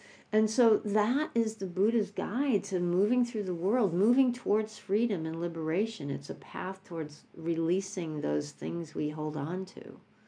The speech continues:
It's a path to awakening. And we, we, we hear it and we get it intellectually, but it, when we begin to put it into practice, it seeps down into our hearts.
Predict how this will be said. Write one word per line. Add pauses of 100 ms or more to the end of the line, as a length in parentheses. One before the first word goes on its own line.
(340)
It's
a
path
to
awakening. (680)
And
we,
we, (100)
we
hear
it
and
we
get
it
intellectually,
but (140)
it, (360)
when
we
begin
to
put
it
into
practice,
it
seeps
down
into
our
hearts.